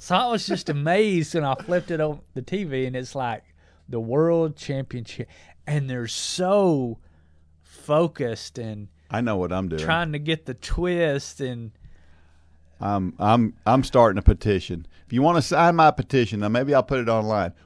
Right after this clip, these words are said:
Speaker 2: We're gonna get cornhole in the next Olympics. <laughs>
Speaker 1: It wouldn't surprise me.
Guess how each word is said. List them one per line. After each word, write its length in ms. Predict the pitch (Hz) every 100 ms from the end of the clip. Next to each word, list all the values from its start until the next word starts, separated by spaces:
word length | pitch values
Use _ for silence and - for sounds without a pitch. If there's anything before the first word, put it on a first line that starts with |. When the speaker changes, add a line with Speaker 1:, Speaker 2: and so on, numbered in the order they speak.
| -
Speaker 2:
We're 160 | 117 147
gonna 200 | 139 113
get 260 | 107 87
cornhole 720 | - 117 113 104 98 - 117
in 120 | 110 110
the 80 | 101
next 340 | 101 - -
Olympics. 580 | 92 90 85 - - - -
<laughs> 60 | - - - - - _ _ _ - -
Speaker 1:
It 160 | 147 147
wouldn't 360 | 151 160 151
surprise 520 | - 160 156 202 254 160
me. 160 | 165